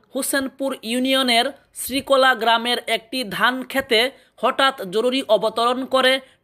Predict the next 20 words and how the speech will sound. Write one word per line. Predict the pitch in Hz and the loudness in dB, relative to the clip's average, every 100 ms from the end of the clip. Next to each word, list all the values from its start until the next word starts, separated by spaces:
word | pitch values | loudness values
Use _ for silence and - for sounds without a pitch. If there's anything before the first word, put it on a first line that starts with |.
| 180 | -2
ঢাকা | 190 226 262 | -2 2 0
থেকে | 262 262 269 262 | -2 -4 -4 0
ছেড়ে | 247 254 | 2 2
আসা | 196 190 - 220 240 - _ | 2 0 2 2 2 -6 _
মেঘনা | 165 214 240 254 262 269 | -2 2 2 2 2 2
এভিয়েশনের | 208 214 214 247 247 262 226 240 - _ _ | 0 -2 0 -2 -2 -2 0 -2 -4 _ _
আর | 220 240 262 | 2 2 2
সিক্সটি | - 277 - 262 | -4 -8 -10 -10
সিক্স | 233 269 262 - - _ | -6 -4 -6 -8 -16 _
এস | 226 233 - | 0 0 0
টু | - 277 | -6 0
এইট | 262 220 | 2 2
নামে | 240 247 262 247 | 0 0 0 -2
একটি | 220 - | -4 -4
হেলিকপ্টার। | 220 254 254 240 - 185 101 - _ _ - | -4 -4 0 -2 0 -2 -2 -12 _ _ 0
রোববার | 214 247 208 269 233 | 2 2 2 2 2
দুপুরে | 208 - 269 240 277 - - | -4 -4 0 0 0 -8 -14
উপজেলার | 233 262 262 262 254 | -2 0 2 2 2
হোসেনপুর | 214 262 269 262 254 269 - | 0 -2 -2 -2 -4 -4 -4
ইউনিয়নের | 220 247 269 233 226 | -4 -2 0 2 2